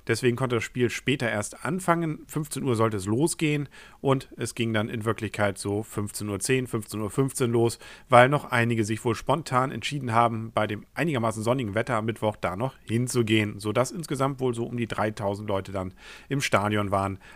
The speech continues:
achtzig davon aus Babelsberg angereist. Ja, schade Schokolade, beziehungsweise schade Holstein Kiel. Nun muss man also auf den nächsten Spieltag hoffen und der ist ja nicht weit weg entfernt, nämlich gleich am ersten elften um vierzehn Uhr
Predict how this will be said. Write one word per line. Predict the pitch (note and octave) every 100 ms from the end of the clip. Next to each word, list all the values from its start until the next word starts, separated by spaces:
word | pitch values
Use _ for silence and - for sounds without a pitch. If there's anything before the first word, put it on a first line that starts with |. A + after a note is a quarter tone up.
| -
achtzig | A2+ - A#2+ G#2+
davon | A#2 - A2 A2 -
aus | A2+ B2+ -
Babelsberg | - F#2+ G2+ - G2+ F#2+
angereist. | F2+ F#2 F2+ - - - - - - - -
Ja, | G#2 -
schade | - B2 A2+
Schokolade, | G#2+ A2 A2+ A#2 C3+
beziehungsweise | B2+ - B2 A#2+ - A2+ A#2 A2+ G#2+ G#2+ -
schade | - A#2+ A2+ G#2+
Holstein | A#2 A#2 - G#2+
Kiel. | G#2 E3 D#3+ F#3 - - -
Nun | D#3 F3+
muss | E3+ D3+ D3
man | C#3
also | B2+ C3
auf | B2
den | G2+
nächsten | B2+ D#3+
Spieltag | C#3 C#3 B2+ A#2+
hoffen | B2+ B2+
und | A#2+ A#2 G2+
der | A#2+
ist | - -
ja | A2
nicht | G2 F#2+ -
weit | G2+ G2+ F#2+
weg | A2 -
entfernt, | G2 - D3+ F#3
nämlich | C#3 C3+
gleich | - D#3 D#3+
am | B2+ - -
ersten | D3+ G#3+ - C3
elften | D3 D#3 F3 - C3 A#2+
um | C#3+
vierzehn | - D3 - C#3+
Uhr | D3 D3